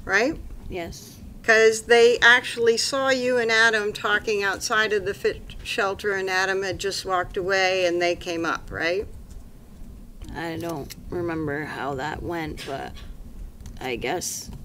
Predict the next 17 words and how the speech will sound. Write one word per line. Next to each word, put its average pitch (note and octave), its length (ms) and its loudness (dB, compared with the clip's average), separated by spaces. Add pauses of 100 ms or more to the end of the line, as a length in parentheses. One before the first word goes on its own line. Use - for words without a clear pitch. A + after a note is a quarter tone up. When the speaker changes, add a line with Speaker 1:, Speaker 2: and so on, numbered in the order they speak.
(260)
Speaker 1:
Okay. F3 360 0 (1120)
Pretty C4+ 220 6
much A3+ 280 4
right A3 220 8
after G3 340 6
Adam F#3 340 4
walked F3 280 0
away, E3 260 2
they D#3 160 0
walked C#3+ 340 -2
up, - 200 -4
right? D3+ 340 -2 (720)
Speaker 2:
I A#2 120 -6
don't D#3 200 -6
remember A2 300 -6
that. B1 240 -6 (300)
Speaker 1:
Okay. A3 320 4